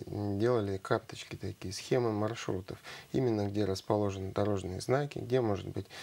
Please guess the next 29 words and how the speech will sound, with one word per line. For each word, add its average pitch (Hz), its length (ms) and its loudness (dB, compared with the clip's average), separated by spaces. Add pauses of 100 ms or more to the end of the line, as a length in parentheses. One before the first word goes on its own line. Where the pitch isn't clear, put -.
(240)
поджидать 104 480 2
ребёнка 101 440 0
какая-то 95 460 -6
опасность, 143 640 0
ещё 107 320 -2
что-то, 107 400 -6 (260)
куда 113 300 4
нужно 101 260 -2
посмотреть, 117 720 0
направо, 123 520 0
налево, 107 500 0
там, - 260 -6 (480)
ну 165 160 0
и 135 40 -2
какие-то 104 640 0
дополнительные, 104 960 2 (480)
э, 92 280 -4
сигналы 110 540 2
показать 98 520 -2
водителю 110 520 0
о - 20 -4
том, 98 200 -2
что - 260 -10 (220)
ребёнок 139 580 0 (400)
двигается 110 500 -2
через 120 300 0
проезжую 104 480 0
часть, - 380 -6
например, 95 340 -4